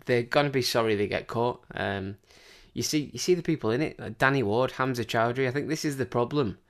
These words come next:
with, with some sort of squad players. Like, they're, they're squad players, they're not first team players, and they're,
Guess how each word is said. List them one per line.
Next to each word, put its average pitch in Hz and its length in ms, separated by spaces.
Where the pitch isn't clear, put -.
with, 104 580
with 120 240
some 117 420
sort - 220
of - 120
squad 123 380
players. 139 440
Like, 104 420
they're, 135 140
they're 147 220
squad 147 240
players, 165 300
they're 127 100
not 175 160
first 147 320
team 127 180
players, - 540
and 123 440
they're, 139 420